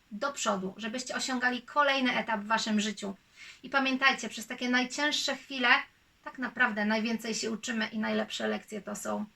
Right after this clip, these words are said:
Wiem to z własnego doświadczenia. Naprawdę można wzrosnąć właśnie na tych smutnych chwilach i w tym tygodniu skoncentrujcie się na nich, poświęćcie im czas, poświęćcie czas temu cieniowi, który wam towarzyszy,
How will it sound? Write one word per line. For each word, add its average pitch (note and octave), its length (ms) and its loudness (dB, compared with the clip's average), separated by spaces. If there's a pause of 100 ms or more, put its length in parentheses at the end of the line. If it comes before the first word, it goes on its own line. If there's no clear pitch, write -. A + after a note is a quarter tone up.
(400)
Wiem B3+ 220 -4
to A#3+ 100 -6
z A3+ 40 -8
własnego A#3+ 400 -2
doświadczenia. A3+ 800 2 (560)
Naprawdę A#3 440 4
można A3+ 340 4
wzrosnąć B3+ 480 2 (100)
właśnie C4+ 500 6
na C4 120 8
tych - 280 -6 (160)
smutnych D4+ 600 -2
chwilach A#3 480 2 (340)
i A3+ 320 -6 (880)
w - 40 -20
tym G4 240 0
tygodniu A#3+ 640 -2 (220)
skoncentrujcie C4 840 -4
się G#3 140 -2
na F#3+ 160 0
nich, F#3+ 220 -8 (120)
poświęćcie F4 580 -4
im C#4+ 180 -6
czas, - 420 0 (120)
poświęćcie F4 460 -4
czas F4+ 240 0
temu D4+ 200 -6
cieniowi, C#4 540 2
który F#3+ 240 -2
wam F#3+ 200 2
towarzyszy, G3 600 0